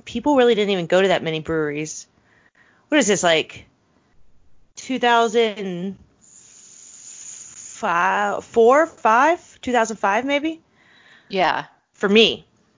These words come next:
Speaker 1: And so, yeah, I didn't have, like, it wasn't, like, I, I was into the beers 'cause I, uh,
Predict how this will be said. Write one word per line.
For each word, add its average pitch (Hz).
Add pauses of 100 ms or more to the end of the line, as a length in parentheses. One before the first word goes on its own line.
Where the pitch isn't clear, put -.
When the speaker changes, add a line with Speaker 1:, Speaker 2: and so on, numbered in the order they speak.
(460)
Speaker 1:
And 180
so, 202
yeah, 196
I 170
didn't 214
have, 180
like, 170
it 214
wasn't, 240 (400)
like, 202
I, 214 (460)
I 311
was 277
into 381
the 214
beers 196
'cause 208
I, 208
uh, 143